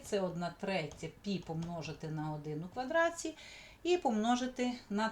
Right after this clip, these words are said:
три. Як ми бачимо, це буде дорівнювати пі кубічних сантиметрів. Це об'єм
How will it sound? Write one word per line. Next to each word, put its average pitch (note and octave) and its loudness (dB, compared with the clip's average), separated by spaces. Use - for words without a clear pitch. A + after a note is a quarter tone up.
три. D#3+ -2
Як D#3 -6
ми D3+ -4
бачимо, C#4+ 4
це G#3 -2
буде E3 -2
дорівнювати A#3 -4
пі C4+ 2
кубічних G#3 0
сантиметрів. F#3+ 0
Це - 0
об'єм D#3+ 4